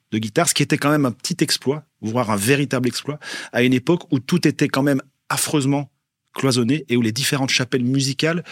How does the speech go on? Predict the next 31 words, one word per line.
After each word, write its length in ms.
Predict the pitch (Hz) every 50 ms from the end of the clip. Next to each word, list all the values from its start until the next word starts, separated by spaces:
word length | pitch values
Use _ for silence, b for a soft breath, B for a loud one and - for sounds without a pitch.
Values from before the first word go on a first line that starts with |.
| B B B B B B B
se 160 | - - 123
regardaient 360 | 110 131 131 135 131 123 135 135
avec 200 | 117 120 117 -
méfiance 640 | 143 147 160 156 - - 170 175 185 170 - - -
au 60 | 147
lieu 240 | 131 127 135 151 151
de, 480 | 123 123 113 113 110 110 110 110 107 101
de 100 | 104 107
se 200 | - - - 151
parler, 340 | - 143 113 101 98 90 - _ _ -
ce 160 | - - -
qui 140 | - - 120
est 40 | 110
heureusement, 440 | 107 113 107 104 123 135 143 127 - 117
euh, 120 | 110 107
le 140 | 101 101 107
cas, 260 | - - 135 139 131 - 113
euh, 100 | 110 110 -
aujourd'hui. 400 | 123 120 110 117 110 107 123 120 B B B B B B B B
Alors 220 | 92 110 107 107
Nico 380 | 117 117 120 131 120 - 135 127
et 60 | 127
Franck, 300 | - - - 160 156 151
est-ce 140 | 117 - -
que 80 | -
vous 180 | 120 117 117 120
êtes 120 | 131 -
assez 260 | 127 123 - - 135 131
vieux, 340 | 117 104 120 139 160 165 - _ _ _ _ _
je 100 | - -
l'espère, 440 | 104 107 - - - 160 156 - -